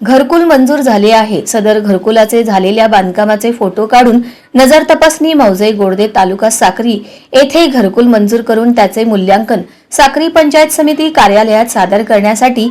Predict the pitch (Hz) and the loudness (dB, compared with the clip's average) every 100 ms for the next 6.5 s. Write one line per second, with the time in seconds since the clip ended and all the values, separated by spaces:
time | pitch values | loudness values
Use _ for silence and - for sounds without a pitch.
0 | - - - 285 285 302 311 311 320 302 | -8 -18 -6 -2 2 2 4 2 2 2
1 | 214 220 233 190 196 220 233 226 220 226 | 0 0 -2 -2 0 -2 -2 -6 -4 -4
2 | 233 208 180 202 226 170 - - 208 202 | -2 0 2 2 0 -4 -8 -2 -2 -2
3 | 196 214 226 240 233 240 - _ - 262 | -4 -2 -2 0 0 -2 -6 _ -2 0
4 | 269 311 311 311 320 311 311 302 233 202 | 2 0 0 2 2 2 0 -2 2 2
5 | 196 233 233 202 208 233 233 233 247 202 | 2 0 0 2 0 0 0 0 0 -2
6 | 190 208 214 233 | -2 0 0 0